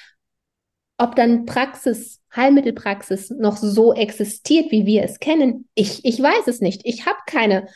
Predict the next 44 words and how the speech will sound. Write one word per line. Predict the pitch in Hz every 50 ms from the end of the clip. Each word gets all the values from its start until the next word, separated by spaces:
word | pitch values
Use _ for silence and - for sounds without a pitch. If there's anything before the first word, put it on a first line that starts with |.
| - _ _ _ _ _
keine, | - 254 226 214 202 202
keine | 202 220 208 208 196
Kugel | 196 - - 226 202 196 180 180 180 180
wie | 202 190
Bibi | 190 196 185 185
Blocksberg | 180 190 185 185 185 - - - 170 170 170 -
und | 190 196
kann | 202 202 196
da | 196 185
reinschauen, | 185 190 180 180 185 220 - 220 175 175 180 180 185 185
wie | 190 185
es | 180
in | 190 190
der | 175 180
Zukunft | - 196 180 - 180 170 - - -
sein | 165 175 165 170
wird. | 180 180 233
Ich | 240 277
weiß | 294 349 453 453 427
es | 392 -
nicht. | 214 208 208
Ich | 220 226
bin | - 302 381
keine | - 285 233 214 196
Bibi | 202 196 190 180
Blocksberg. | 180 175 185 190 - - - 151 143 143 - - _ _ _ _ _ _ _ _ _ _ _ _ _ -
Aber, | 226 226 214 214 208 202 190 180 190 180 180 180 - -
äh, | - 180
manchmal | 175 170 170 165 -
hätte | 185 -
ich | 214 220
gerne | 247 233 247 233 220
eine, | 214 220 226 226 208
aber, | 190 190 202 202 208 247
ah, | 247 262 254 233 160 -
eigentlich | 220 233 233 220 - 233
nicht. | 208 208 208 202
Eigentlich | 208 208 214 214
möchte | 214 202 202 208
ich's | 202 190
auch | 190
gar | - 180 180
nicht | 180 180 -
wissen. | 170 165 - 170 190 -